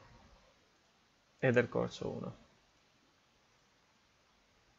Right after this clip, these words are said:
Se io adesso vado nel,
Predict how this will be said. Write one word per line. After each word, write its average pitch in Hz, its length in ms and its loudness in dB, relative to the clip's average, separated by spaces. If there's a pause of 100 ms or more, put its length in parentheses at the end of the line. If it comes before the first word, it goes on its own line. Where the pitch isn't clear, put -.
(2000)
Se - 140 -6
io 139 80 8
adesso 147 340 8
vado 127 280 6
nel, 120 540 0